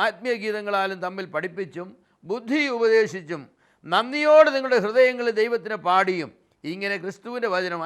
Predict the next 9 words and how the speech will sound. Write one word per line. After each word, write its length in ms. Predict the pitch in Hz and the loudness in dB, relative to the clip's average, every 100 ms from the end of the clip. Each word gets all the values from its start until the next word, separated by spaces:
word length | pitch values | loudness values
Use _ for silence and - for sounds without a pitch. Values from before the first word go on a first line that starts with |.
| 214 | -8
ഐശ്വര്യമായി 680 | 226 262 226 190 175 160 143 127 _ _ _ 165 | -8 -8 -6 -4 -4 -4 -8 -14 _ _ _ -2
സകല 260 | 196 233 226 170 | 0 0 -2 -2
ജ്ഞാനത്തോടും 680 | 202 262 269 214 208 196 185 | 0 2 0 0 -4 -4 -4
കൂടെ 180 | 180 180 170 | -2 -4 -4
നിങ്ങളിൽ 300 | 175 170 165 143 | -8 -8 -8 -10
വസിക്കട്ടെ." 520 | 131 143 131 101 90 _ _ _ 131 | -14 -16 -16 -18 -20 _ _ _ -4
ദൈവത്തിൻ്റെ 520 | 208 294 294 214 254 240 185 | -2 0 -2 -2 -2 0 0
വചനം 300 | 180 170 170 - _ - 170 262 | -2 -4 -8 -12 _ -6 -4 -2
ഐശ്വര്യമായി 840 | 311 185 302 247 202 175 156 156 | -4 -4 -4 -4 -4 -4 -6 -8